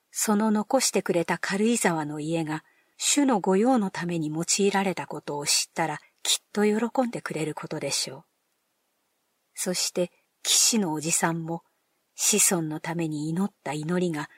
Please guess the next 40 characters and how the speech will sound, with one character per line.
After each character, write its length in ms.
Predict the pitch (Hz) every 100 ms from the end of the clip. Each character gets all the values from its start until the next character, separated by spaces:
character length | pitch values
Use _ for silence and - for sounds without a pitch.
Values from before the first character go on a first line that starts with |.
| _ _
こ 180 | - 214
の 160 | 202 233
よ 200 | 254 247
う 40 |
に 140 | 160
聞 180 | 156 -
か 120 | -
れ 120 | 180 185
て 120 | 185
い 120 | 175
る 120 | 180
こ 160 | - 185
と 120 | 175
を 100 | 143
知 200 | 156 - -
っ 40 |
た 120 | -
ら、 160 | 156 143 - _ _ _ _ _
驚 400 | 180 - 190 240
く 140 | - 160
に 100 | 135
違 460 | - 160 147 151
い 60 | 151
あ 60 |
り 80 | 151
ま 140 | 151 147
せ 220 | - 156
ん。 120 | 147 _ _ _ _ _ _ _ _ _ _ _ _ _ _ _ _ _ _ -
使 120 | -
徒 120 | - 214
の 120 | 160
働 440 | - 170 160 160
き、 300 | - 165 - _ _ _ _ _
十 320 | - 220 233
六 180 | 233 220
章 360 | - - 156 -
三 360 | - - 240
十 280 | 202 151 147
一 160 | 139 151
節。 560 | - - 165 - -